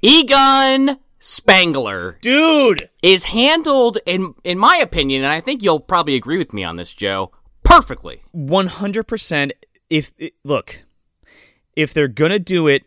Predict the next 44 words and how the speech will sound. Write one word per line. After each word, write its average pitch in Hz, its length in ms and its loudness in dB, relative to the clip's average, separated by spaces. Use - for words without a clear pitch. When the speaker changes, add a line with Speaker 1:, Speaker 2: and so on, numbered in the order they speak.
Speaker 2:
they 120 260 -6
did 135 240 -4
it 156 160 -4
the 127 260 -8
absolute 143 600 -2
way 123 180 -4
that 113 140 -8
they 110 100 -8
should 135 280 -8
have. 147 500 -2
It's 143 240 -2
heartfelt. 185 720 -2
It, 143 340 -2
it 170 180 -2
means 202 400 0
something. 370 500 -4
It's - 240 0
not, 220 200 -6
they 208 80 2
don't 233 200 -2
just - 240 -6
bring 190 260 2
him 185 240 -4
back. 170 540 -2
Speaker 1:
Right. 85 560 -2
Speaker 2:
Because 170 260 -4
we 202 100 0
do 262 200 2
see 254 260 0
him 233 140 -2
appear 190 320 -2
as 165 120 -4
a 160 40 -8
ghost. - 440 -8
Spoilers. 110 680 -4
We're 160 180 2
in 180 80 0
spoiler 160 380 2
territory, 131 500 -2
so 110 160 -8
here 123 140 -4
we 123 100 -8
go. 101 140 -8
Speaker 1:
Yeah. 143 200 2